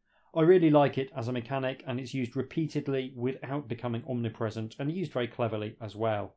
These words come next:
We've actually got a few more items than usual for a Luke Sharp book.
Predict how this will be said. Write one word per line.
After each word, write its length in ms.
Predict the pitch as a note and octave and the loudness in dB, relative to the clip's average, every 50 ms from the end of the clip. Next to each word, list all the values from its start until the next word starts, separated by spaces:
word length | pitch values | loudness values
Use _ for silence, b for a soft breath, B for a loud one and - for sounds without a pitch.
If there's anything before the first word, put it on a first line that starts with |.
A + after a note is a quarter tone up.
| _ _ | _ _
We've 140 | - F3+ G#3+ | -4 -2 -2
actually 260 | A#3+ A#3 G#3 - A#3 | -2 -2 -2 -2 -2
got 160 | - F3+ D3+ | 0 0 0
a 60 | C#3+ | -2
few 500 | - - - - - F#3 F3+ F3 F3 E3+ | -2 -6 -10 -12 -8 -8 -6 -6 -6 -6
more 440 | D#3+ C#3+ C#3+ D3 D3 C#3+ C#3+ D3 - - | -4 -2 0 0 0 0 -2 -4 -6 -4
items 680 | - D3 D3 D3 - - C#3 C3 B2 A#2+ A#2 G#2+ - - | -2 -2 -2 -2 -2 -4 -6 -6 -4 -4 -4 -6 -4 -4
than 180 | B2 A#2+ A#2+ | -2 -2 -2
usual 560 | B2 C3 C3+ C3 A#2+ A2+ B2 A2+ A2+ G#2+ G2+ | -2 -2 -4 -4 -2 -2 0 0 0 0 -2
for 140 | - - A#2 | -4 -4 -4
a 40 | A2 | -2
Luke 220 | G#2+ A2+ A2+ - | -2 -4 -6 -6
Sharp 400 | - - - A2+ A2 A2+ A#2+ A#2 | -8 -6 -4 -4 -4 -4 -6 -6
book. 340 | - A2+ A2+ - - - - | -6 -6 -6 -6 -10 -16 -20